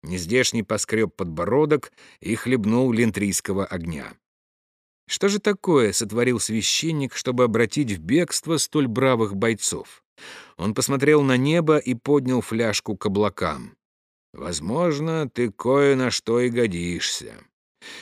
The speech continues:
Ещё глоток, и он сел, голова пошла кругом. С большим тщанием он закупорил фляжку и отложил её в сторону. "Дурень", — сказал он себе, — "вагрийцы того и гляди вернутся.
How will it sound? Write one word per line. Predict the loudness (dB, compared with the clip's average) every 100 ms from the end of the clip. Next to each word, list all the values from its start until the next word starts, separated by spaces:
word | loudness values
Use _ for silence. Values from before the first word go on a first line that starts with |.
| -16
Ещё | -8 -2 2 4 6
глоток, | 6 4 6 4 4 0 -4
и | 2
он | 2 4
сел, | 2 4 6 6 2
голова | -2 -2 2 4 4
пошла | 2 2 0
кругом. | 2 4 4 6 4 4 -4 _ _ -12
С | -2
большим | 2 4 4 4 4
тщанием | 2 2 2 2 0 0
он | 2 0
закупорил | 0 0 0 0 2 2
фляжку | 0 0 2 2 0 0 2
и | 2
отложил | 2 0 0 2 2
её | 2 0
в |
сторону. | -2 -2 -2 -2 -8 -14 -18 _ _ _ _ -18
"Дурень", — | -12 -4 0 2 2 2 0 -8 _ _ _ -18
сказал | -12 -8 -6 -4 -4
он | -4
себе, — | -4 -6 -6 -6 -8 -12 -20 _ -12
"вагрийцы | -6 -2 0 0 0 -2
того | 0 2 2
и | 2
гляди | 0 -2 0
вернутся. | 2 2 2 2 2 0 -2 0 0 -2